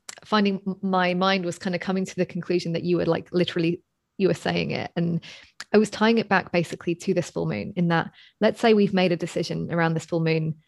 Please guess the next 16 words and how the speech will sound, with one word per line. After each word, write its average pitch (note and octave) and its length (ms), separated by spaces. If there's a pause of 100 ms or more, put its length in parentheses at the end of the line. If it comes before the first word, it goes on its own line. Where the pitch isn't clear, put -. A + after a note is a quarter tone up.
(180)
um, D#3+ 380
on - 120
a C3+ 120
really G3+ 200
basic F3+ 340
level, D#3+ 460 (680)
going F3 180
back E3+ 140
to - 80
my F3 60
thing E3+ 160
about, - 160
like, - 120
cutting - 260
ties A3 380
or, D#3+ 120